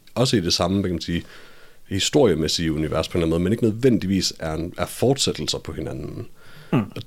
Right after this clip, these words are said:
Speaker 1: det håber jeg, de kan blive i, for det synes jeg faktisk indtil videre er mere interessant. De kommer jo nok til at gøre det med, at de gør det her i en periode, og så kommer der en saga igen, og så det her i en periode. Men i så fald, så håber jeg bare, at den næste saga bliver sådan, I don't know, to, måske tre film fordelt hen over to år, i stedet for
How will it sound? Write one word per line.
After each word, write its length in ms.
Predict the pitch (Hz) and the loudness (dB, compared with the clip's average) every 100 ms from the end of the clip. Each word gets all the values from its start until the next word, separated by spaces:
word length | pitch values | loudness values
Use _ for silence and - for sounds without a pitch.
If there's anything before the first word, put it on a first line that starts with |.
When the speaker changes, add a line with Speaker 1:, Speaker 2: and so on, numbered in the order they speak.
| - | 0
Speaker 1:
det 80 | 151 | 2
håber 300 | 143 147 110 | 4 6 4
jeg, 140 | 78 | 4
de 60 | 90 | -2
kan 100 | 92 | 0
blive 280 | 117 120 | 4 6
i, 40 | 90 | 4
for 100 | - | 0
det 80 | 107 | -2
synes 280 | - 151 | 2 2
jeg 80 | 107 | 2
faktisk 400 | - 110 95 - | 0 0 -2 2
indtil 260 | 120 95 95 | 2 2 2
videre 340 | 98 95 85 - | 4 4 4 0
er 320 | 87 82 78 - - - - 113 | -2 -2 -4 -10 -20 -20 -12 -2
mere 260 | 101 92 | 4 4
interessant. 560 | 85 - - 71 - - | 4 0 -6 -6 -8 -8
De 60 | 107 | -2
kommer 200 | 104 107 | 2 4
jo 40 | 117 | 4
nok 140 | 135 | 4
til 80 | 123 | 4
at 60 | |
gøre 160 | 113 123 | 4 6
det 100 | 107 | 6
med, 80 | 87 | 2
at 80 | - | 2
de 60 | |
gør 120 | 101 | 2
det 160 | 104 110 | 4 4
her 60 | 98 | 4
i 40 | |
en 60 | 80 | 2
periode, 320 | 87 87 90 | 2 4 2
og 60 | |
så 80 | 92 | 2
kommer 200 | 90 92 | 0 0
der 100 | 80 | 0
en 100 | 82 | 0
saga 400 | - 90 87 85 | 0 2 2 2
igen, 240 | 78 80 80 | 0 -2 -2
og 80 | |
så 100 | - | -2
det 160 | - 87 | -2 -2
her 80 | 82 | -2
i 60 | |
en 60 | 80 | -4
periode. 340 | 82 80 80 - - - - - - - | -4 -2 -2 -4 -12 -18 -20 -20 -20 -4
Men 140 | 98 | 2
i 60 | 90 | 4
så 200 | - 131 | 4 4
fald, 160 | - 90 | 4 2
så 100 | 95 | 4
håber 160 | 101 | 4
jeg 60 | 87 | 4
bare, 80 | 85 | 4
at 40 | |
den 60 | 90 | 4
næste 220 | 92 90 | 4 2
saga 300 | 92 90 90 | 4 4 2
bliver 140 | - 85 | 0 0
sådan, 200 | 92 71 | 0 -2
I 20 | - | 0
don't 120 | 95 | 0
know, 160 | 80 76 - - | 0 -4 -4 -2
to, 200 | - - | 2 2
måske 180 | 87 98 | 0 -2
tre 200 | - 104 - | 0 0 2
film 220 | 90 80 | 0 -2
fordelt 280 | - 95 85 | 0 0 2
hen 120 | 90 | 4
over 200 | 82 73 - | 4 2 -4
to 240 | - 101 76 | 0 2 2
år, 280 | - - - - - | -4 -8 -18 -18 -6
i 60 | |
stedet 280 | - 101 85 | 0 2 2
for 180 | - | 0